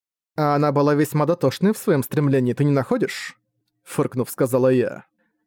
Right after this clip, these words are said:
Даже если бы я прямо отказала ей сейчас, в следующий раз она бы, без всякого сомнения,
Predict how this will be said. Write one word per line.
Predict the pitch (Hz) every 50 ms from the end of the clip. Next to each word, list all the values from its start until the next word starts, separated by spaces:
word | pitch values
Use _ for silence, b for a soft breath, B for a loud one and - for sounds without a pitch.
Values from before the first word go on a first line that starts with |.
| _ _ -
Даже | - 120 135 165 180 135 139
если | 139 151 151 - - 139
бы | 123 131
я | 127 123
прямо | 135 135 156 151 135
отказала | 120 - - 120 120 180 196 165
ей | 151 139
сейчас, | 123 - 127 - - 147 139 131 - - - - _ _ _ _ _ -
в | -
следующий | - - 226 226 208 - - -
раз | 123 165 185 - -
она | 123 160 220
бы, | 202 151 151 139 131 123 107 - -
без | 123 127 123 -
всякого | - 165 - - 127 117
сомнения, | - - 117 117 147 185 165 143 135 131 123 117 113